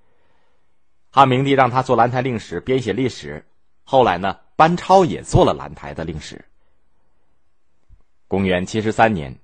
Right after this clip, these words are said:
执掌兵权的窦固派班超为使者，先去联络西域，斩断匈奴和西域的联系，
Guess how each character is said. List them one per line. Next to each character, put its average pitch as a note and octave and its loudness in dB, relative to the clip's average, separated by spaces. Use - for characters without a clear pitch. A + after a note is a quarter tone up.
执 G#2+ 0
掌 F2+ 0
兵 G2+ -4
权 E2+ -6
的 E2+ -4
窦 A2+ 2
固 D3 -6
派 D#2+ -2
班 G2 0
超 G2+ 2
为 G#2 2
使 G#2+ -6
者， F#2 -4
先 D3+ 0
去 B2+ -4
联 F#2+ -2
络 B2+ 0
西 C#3+ -6
域， G#2 -6
斩 D#2 -2
断 F#2+ -2
匈 G#2 -2
奴 F2 -4
和 F#2 -6
西 C3+ -6
域 A#2+ -6
的 - -10
联 C#2+ -12
系， D2 -12